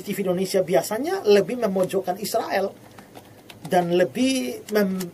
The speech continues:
menyuting atau meng-, memberikan berita-berita yang lebih memprihatinkan untuk rakyat Palestina. Tapi kita juga tidak tahu kejahatan Palestina, kenakalan mereka, keusilan mereka, dan sebagainya. Kalau kita lihat di T V T V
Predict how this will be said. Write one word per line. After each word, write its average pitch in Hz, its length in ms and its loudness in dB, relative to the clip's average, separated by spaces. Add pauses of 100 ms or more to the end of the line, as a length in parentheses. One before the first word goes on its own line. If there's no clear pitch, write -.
menyuting 220 800 -2
atau 214 320 2
meng-, 202 320 0
memberikan 202 480 0
berita-berita 190 560 2
yang 196 140 2
lebih 180 180 -2
memprihatinkan 190 880 -2
untuk 190 300 -6
rakyat 170 320 -2
Palestina. 156 500 -4 (1120)
Tapi 359 240 4
kita 330 240 4
juga 262 160 4
tidak 254 300 4
tahu 240 160 2
kejahatan 220 500 0
Palestina, 208 540 2
kenakalan 226 580 2
mereka, 240 400 2 (240)
keusilan 240 560 2
mereka, 269 320 2
dan 233 80 0
sebagainya. 220 640 -2 (560)
Kalau 254 180 4
kita 226 220 2
lihat 320 240 4
di 277 80 -4
T 254 160 0
V 247 80 0
T 254 160 -2
V - 80 -6